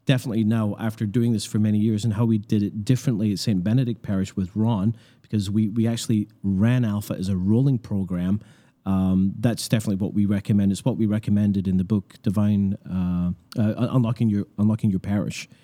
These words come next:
is that you, you commit to getting Alpha going so that the pump doesn't stop. And then once you've got that going, then build something,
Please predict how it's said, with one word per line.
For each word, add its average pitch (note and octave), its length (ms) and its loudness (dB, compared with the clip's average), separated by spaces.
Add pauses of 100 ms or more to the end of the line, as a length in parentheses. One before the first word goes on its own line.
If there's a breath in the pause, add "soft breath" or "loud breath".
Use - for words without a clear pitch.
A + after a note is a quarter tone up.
(240 soft breath)
is G2 180 2
that G#2 180 0
you, G2 200 2
you G2 300 0
commit A#2+ 360 0
to - 80 -4
getting G#2 260 0
Alpha G2+ 280 -2
going G#2 440 2 (380 soft breath)
so - 160 -2
that G2+ 100 -6
the F#2 80 -4
pump A#2 280 0
doesn't F#2+ 240 -2
stop. G2 440 -2
And G#2 120 4
then G#2 240 2
once A#2+ 320 0
you've G2+ 140 -4
got A2+ 300 0
that G#2 280 -2
going, G#2+ 360 2 (380 soft breath)
then A2+ 400 0
build G#2+ 500 0
something, G2 580 0